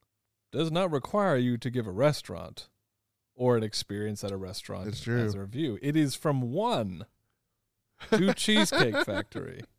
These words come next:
Speaker 1: So really,
Speaker 2: So we're not changing the
Speaker 1: we're not changing
Speaker 2: we're
Speaker 1: the
Speaker 2: wink,
Speaker 1: scale.
Speaker 2: wink, not changing the scale.
Speaker 1: We're just changing
Speaker 2: How
Speaker 1: the
Speaker 2: we approach the
Speaker 1: parameters
Speaker 2: scale,
Speaker 1: and
Speaker 2: yeah.
Speaker 1: how you approach it. So if you wanna, like, I mean, I like the, I like what we've been doing, but you and I both talked about how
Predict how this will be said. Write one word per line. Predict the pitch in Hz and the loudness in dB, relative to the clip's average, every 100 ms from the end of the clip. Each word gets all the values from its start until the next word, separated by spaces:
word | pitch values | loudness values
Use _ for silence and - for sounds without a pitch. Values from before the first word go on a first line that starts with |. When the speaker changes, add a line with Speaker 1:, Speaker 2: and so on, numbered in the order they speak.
| - _ 349 _ - - - | -20 _ -20 _ -20 -20 -12
Speaker 1:
So | - 160 | 0 2
really, | 147 170 254 269 | 4 2 2 8
Speaker 2:
So | 196 | 10
we're | 185 185 | 10 10
not | 160 151 175 170 | 8 10 10 10
changing | 165 185 170 160 170 165 160 | 6 2 2 2 2 2 0
the | 143 139 135 131 | 4 6 6 6
Speaker 1:
we're | 143 | 6
not | 180 247 | 6 4
changing | - 226 143 147 | 4 6 8 8
Speaker 2:
we're | 139 147 | 8 6
Speaker 1:
the | 170 127 | 4 4
Speaker 2:
wink, | 143 160 | 6 4
Speaker 1:
scale. | 208 214 143 - 117 | 4 6 6 6 4
Speaker 2:
wink, | 117 | 0
not | 135 135 - | 2 2 2
changing | - 139 139 135 | -2 -2 0 -2
the | 131 | -2
scale. | 127 - 123 123 135 | -4 -2 0 2 2
Speaker 1:
We're | 143 | 2
just | 226 214 | 2 0
changing | - 185 160 160 151 160 170 185 | 2 4 4 4 4 4 2 4
Speaker 2:
How | 160 156 | 6 6
Speaker 1:
the | 160 | 8
Speaker 2:
we | 175 | 8
approach | 269 277 269 | 10 10 12
the | 226 | 12
Speaker 1:
parameters | - 131 127 120 | 10 10 6 4
Speaker 2:
scale, | - 127 107 107 | 0 0 0 2
Speaker 1:
and | 101 190 | 4 6
Speaker 2:
yeah. | |
Speaker 1:
how | 190 196 | 6 6
you | 196 | 4
approach | 196 226 240 - | 2 0 -2 -4
it. | 113 | -6
So | - 175 | 2 4
if | 160 151 | 4 2
you | 208 | -2
wanna, | 285 208 156 | 2 2 4
like, | 143 120 113 - - | 2 0 -2 -10 -2
I | 180 | 2
mean, | 185 180 | 2 4
I | 190 247 | 4 4
like | 151 156 - | 6 4 2
the, | 131 139 | 0 2
I | 180 | 2
like | 175 147 151 | 4 4 4
what | 120 | 0
we've | 107 | -2
been | 107 101 | -4 -6
doing, | 95 87 135 - _ _ _ - | -8 -8 -10 -12 _ _ _ -2
but | 247 220 | 0 2
you | 208 | 4
and | 160 | 4
I | 127 | 4
both | 113 104 107 | 2 0 -2
talked | - 104 107 | -4 -6 -4
about | 107 101 | -4 -4
how | 117 104 101 | -2 -4 -6